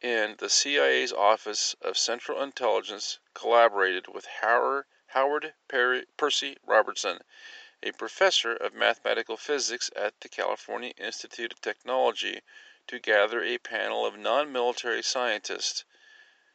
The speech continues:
The Robertson panel met for a few days in January nineteen fifty-three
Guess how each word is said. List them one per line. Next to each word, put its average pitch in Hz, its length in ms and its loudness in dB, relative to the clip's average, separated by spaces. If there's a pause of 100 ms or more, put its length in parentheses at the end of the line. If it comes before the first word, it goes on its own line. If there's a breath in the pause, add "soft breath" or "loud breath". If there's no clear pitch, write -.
(400 soft breath)
The 107 100 -12
Robertson 147 640 4
panel 101 480 -4
met 110 420 -2
for 120 460 -2 (100)
a 107 140 -4
few 160 260 -8
days 113 400 2
in 123 100 -12
January 113 500 0
nineteen 104 380 -4
fifty-three 113 880 -6